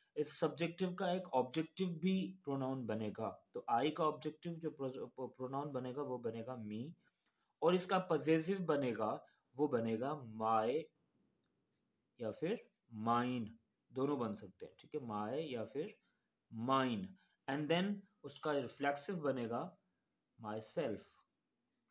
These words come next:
क्या बनेगा? myself। ठीक है, अब ये subjective है, objective है, possessive और रिफ्लेक्सिव। Subjective जो subject के तौर पर इस्तेमाल हो, objective जो object के तौर पर इस्तेमाल हो, possessive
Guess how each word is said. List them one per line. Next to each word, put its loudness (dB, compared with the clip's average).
क्या -6
बनेगा? -2
myself। -4
ठीक -8
है, 0
अब -6
ये 0
subjective 0
है, 2
objective 0
है, 4
possessive 2
और 0
रिफ्लेक्सिव। -6
Subjective 0
जो 0
subject -2
के 2
तौर 2
पर 0
इस्तेमाल -4
हो, -8
objective 0
जो 2
object 2
के 0
तौर 4
पर 2
इस्तेमाल -2
हो, -4
possessive 2